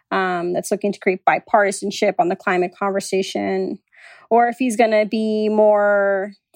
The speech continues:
urgent about things and, you know, say, "Screw politics."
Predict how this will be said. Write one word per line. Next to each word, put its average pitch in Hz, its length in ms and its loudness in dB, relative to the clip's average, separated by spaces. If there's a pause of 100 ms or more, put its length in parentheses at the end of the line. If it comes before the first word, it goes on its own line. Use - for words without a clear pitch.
urgent 214 420 0
about 196 360 2
things 202 440 -2
and, 175 320 -4
you 185 60 -2
know, 180 300 -2 (320)
say, 196 200 -4
"Screw 233 260 -2
politics." 214 880 0